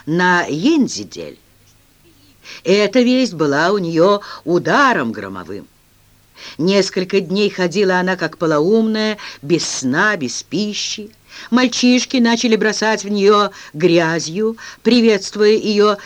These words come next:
именем дурочки. Сострадательные сердца готовились приустроить ее в дом умалишенных.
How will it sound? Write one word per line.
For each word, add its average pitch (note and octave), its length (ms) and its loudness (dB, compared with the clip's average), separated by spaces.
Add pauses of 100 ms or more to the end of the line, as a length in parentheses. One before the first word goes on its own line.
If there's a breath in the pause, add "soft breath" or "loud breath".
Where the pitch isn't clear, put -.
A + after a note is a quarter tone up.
(140 loud breath)
именем G#3 420 0
дурочки. G#3 720 -2 (440 loud breath)
Сострадательные B3 1080 0
сердца D#3 480 -4
готовились D3 560 -2
приустроить D#3+ 760 -2
ее C3+ 300 0 (240 loud breath)
в C3+ 140 -6
дом D3+ 380 2
умалишенных. D3 1040 -6